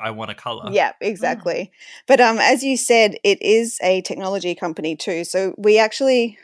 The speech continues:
Speaker 2: started as a technology company. The company was called Palette. Um,
Speaker 1: Mm-hmm.
Speaker 2: I am now
Speaker 1: Ah.
Speaker 2: married to the founder of Palette. So, um, he co-founded
Speaker 1: That's
Speaker 2: that
Speaker 1: a merger?
Speaker 2: Um, yeah, exactly, a merger.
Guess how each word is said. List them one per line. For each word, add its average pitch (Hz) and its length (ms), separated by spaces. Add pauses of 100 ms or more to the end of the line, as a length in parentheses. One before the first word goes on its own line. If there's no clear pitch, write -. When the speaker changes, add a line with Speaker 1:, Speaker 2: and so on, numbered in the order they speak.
Speaker 2:
started 196 800
as 160 160
a 170 60
technology 185 460
company. 165 440
The 175 60
company 196 380
was - 120
called 156 320
Palette. 196 480 (720)
Um, 196 200
Speaker 1:
Mm-hmm. - 220 (480)
Speaker 2:
I 202 200
am 202 200
now 175 280
Speaker 1:
Ah. 180 40
Speaker 2:
married 196 540
to 277 120
the 208 100
founder 214 440
of 247 160 (140)
Palette. 247 360
So, 165 600
um, 160 300
he 196 120
co-founded 220 540
Speaker 1:
That's - 140
Speaker 2:
that 107 40
Speaker 1:
a 107 40
merger? 120 320 (280)
Speaker 2:
Um, 208 260
yeah, 185 140
exactly, 190 440
a 196 40
merger. 196 340